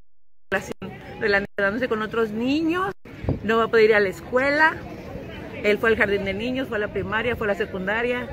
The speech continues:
ha trabajado. Entonces, que lo saquen, que trabajen con él, con ellos, ¿verdad? Y que,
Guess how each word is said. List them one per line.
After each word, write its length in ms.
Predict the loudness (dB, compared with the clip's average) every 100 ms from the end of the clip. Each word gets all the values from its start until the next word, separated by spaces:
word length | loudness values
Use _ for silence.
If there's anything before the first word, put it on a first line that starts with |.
| -10 -10 2
ha 140 | 4
trabajado. 760 | 4 2 2 4 4 6 2 -2 -8 -10 -6 0 0
Entonces, 520 | -2 -6 -4 -4 -4 -8 -12 -12 -12 -12 -14 -8 -6 -6 -2 -2 -2 0
que 100 | 4
lo 120 | 4 2
saquen, 440 | 0 0 -2 -4
que 100 | -2
trabajen 480 | 0 2 2 0 -2
con 200 | -4 -2
él, 360 | -2 -2 -2
con 160 | -2 0
ellos, 280 | 0 0 0
¿verdad? 300 | 2 2 2
Y 60 |
que, 300 | 2 -2 -2